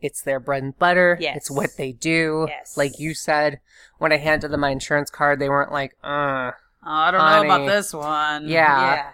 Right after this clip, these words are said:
Speaker 2: Yeah, yeah.
Speaker 1: Uh, so no one, yeah, no one really brought up the insurance. So that kind of makes me a little, a little
Speaker 2: Reassured.
Speaker 1: reassured. But on the other hand, it's like, eh, I could still get that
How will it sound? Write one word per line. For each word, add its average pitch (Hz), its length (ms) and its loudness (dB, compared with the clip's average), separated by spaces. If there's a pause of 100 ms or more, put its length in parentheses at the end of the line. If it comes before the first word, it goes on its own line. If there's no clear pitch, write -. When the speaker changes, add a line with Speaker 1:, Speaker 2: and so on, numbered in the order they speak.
(160)
Speaker 2:
Yeah, - 80 -16
yeah. 143 240 -14
Speaker 1:
Uh, 151 260 0
so 160 360 0
no 196 200 2
one, 330 180 0
yeah, 202 220 4
no 175 140 -2
one 220 120 -2
really 208 200 -4
brought 165 220 0
up 165 120 -4
the 151 60 -8
insurance. 139 720 -6
So 135 320 -6
that 139 240 -4
kind 170 220 -4
of 151 80 -12
makes 147 260 -10
me 139 240 -8 (1040)
a - 80 -6
little, 165 560 4 (800)
a - 80 -6
little 160 460 0 (120)
Speaker 2:
Reassured. 143 460 -10
Speaker 1:
reassured. 147 720 -4
But 135 140 -4
on 139 140 -6
the 143 80 -4
other 135 180 -4
hand, 131 280 -10
it's - 160 -14
like, 175 220 -6
eh, 233 240 -6
I - 20 -4
could 180 160 -12
still 147 200 -6
get 131 160 -8
that - 180 -10